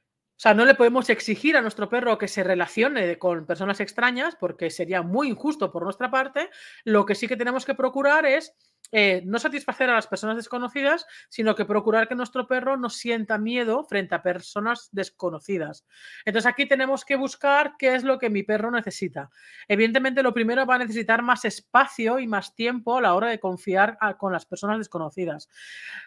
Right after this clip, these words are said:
Tenemos que respetar los tiempos de nuestro perro que tiene miedo.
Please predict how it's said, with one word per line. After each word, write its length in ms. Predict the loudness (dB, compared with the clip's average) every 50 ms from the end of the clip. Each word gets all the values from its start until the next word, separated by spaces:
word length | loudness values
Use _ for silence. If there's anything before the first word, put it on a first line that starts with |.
| _ _ _ _ 4
Tenemos 340 | 4 6 6 6 4 4 6
que 100 | 6 4
respetar 460 | 4 4 2 -2 2 2 4 4 4
los 240 | 2 0 -2 -4 -4
tiempos 440 | 0 0 0 0 2 0 -2 0
de 100 | 0 -2
nuestro 340 | -2 -2 -4 -4 -4 -4 0
perro 240 | 0 0 2 2 0
que 80 | 0 -2
tiene 220 | -4 -2 -2 -4
miedo. 420 | -4 -4 -4 -4 -4 -4 -6 -10